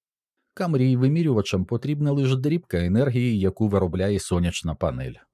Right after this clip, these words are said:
тож решта піде на резистори. Я зробив і випробував два реєстратори потужності і переконався, що зображення записується, як і повинно.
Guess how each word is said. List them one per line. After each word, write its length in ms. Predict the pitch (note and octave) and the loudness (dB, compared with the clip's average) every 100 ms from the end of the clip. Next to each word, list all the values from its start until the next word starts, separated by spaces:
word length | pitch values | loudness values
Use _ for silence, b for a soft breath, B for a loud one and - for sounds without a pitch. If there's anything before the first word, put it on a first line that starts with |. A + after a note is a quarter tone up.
| _ | _
тож 220 | - F#2 | -4 0
решта 440 | G2 F#2 A2 - A2 | 0 0 -2 -4 -6
піде 420 | B2 G#2 G2+ G#2+ | -4 -2 0 -2
на 220 | B2 B2+ | 0 2
резистори. 720 | G#2+ F#2+ D#2 C2 - C2+ - - _ _ _ _ _ _ _ _ _ _ _ _ _ | 4 2 -2 -12 -14 -16 -16 -20 _ _ _ _ _ _ _ _ _ _ _ _ _
Я 120 | F3 | -2
зробив 420 | D3 D3+ C#3 C#3 C3 | 2 2 2 2 4
і 20 | |
випробував 800 | B2+ A#2+ A#2+ A#2 A#2 A2+ A2+ - A2+ | 4 2 0 0 0 0 -2 -8 -10
два 440 | G#2 A2 G2 D2+ | -4 0 2 0
реєстратори 720 | D#2+ D#2 - E2+ E2 - E2 | -2 -6 -6 -4 -4 -2 -4
потужності 840 | - E2+ E2+ D#2 E2 - E2 D#2 - | -6 -6 -6 -4 -6 -6 -8 -10 -8
і 180 | - G2 | -4 -4
переконався, 960 | - A2 F#2+ G2 F#2+ G#2 D3 C3 - D#2 | 0 2 2 0 0 2 0 -2 -6 -6
що 360 | - - G#2+ | -6 -2 0
зображення 600 | G2+ G#2+ G2+ A#2+ G#2+ A2 | 0 0 2 2 2 2
записується, 720 | G2 G#2 C#3+ C#3+ C3 A#2+ - | 0 -2 -6 -4 -2 -2 -2
як 240 | A#2 A2+ - | 0 0 -2
і 20 | |
повинно. 580 | - F#3+ C#3 A#2 A2+ | -2 -2 -2 -8 -14